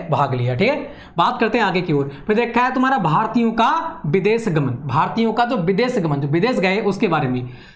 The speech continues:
तो बात करते हैं उन्नीसवीं सदी से अनेक भारतीय शिक्षा प्राप्ति हेतु तथा अन्य कार्यों से विदेश जाने लगे। अरे कार्यों से कहाँ जाने लगे?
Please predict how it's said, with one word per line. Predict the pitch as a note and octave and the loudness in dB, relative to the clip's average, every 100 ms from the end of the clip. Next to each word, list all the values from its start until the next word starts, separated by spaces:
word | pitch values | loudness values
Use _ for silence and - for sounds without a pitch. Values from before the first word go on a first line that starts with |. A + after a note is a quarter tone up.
| - | -4
तो | G3+ | 0
बात | G#3+ B3+ | 2 0
करते | C4+ C4 C#4+ | -2 0 0
हैं | |
उन्नीसवीं | C4 B3 D4+ C4 C#4+ | 2 2 2 2 0
सदी | A#3+ A#3 | 0 0
से | - - F3+ | 0 -2 0
अनेक | G#3+ C4+ D#4 | 2 2 2
भारतीय | A3 F3+ G#3+ A#3 A3+ | 2 2 0 0 0
शिक्षा | A3+ - G#3+ | 0 0 0
प्राप्ति | G3+ F#3 - F#3 | 0 0 0 0
हेतु | D#3 F#3+ C#4+ C#4 - - | 0 2 2 0 -4 -2
तथा | G3+ B3 B3 B3+ | 0 2 0 0
अन्य | C#4 C#4+ F#3+ C3+ - - - _ _ _ | 2 2 0 -4 -8 -16 -20 _ _ _
कार्यों | G#3+ G3 G#3+ A#3 A3 | 0 2 2 2 2
से | A3+ G3 | 0 0
विदेश | C#3 G3 C4 D4+ | 2 2 2 2
जाने | B3 G#3+ G3 | 2 2 2
लगे। | E3 D3 D3+ | 0 0 -2
अरे | D3+ F#3 | 0 0
कार्यों | F#3+ F3+ F3 | 2 0 0
से | F3 | -2
कहाँ | G#3+ F3 | 0 0
जाने | F#3+ | 2
लगे? | G#3 A3 | 2 0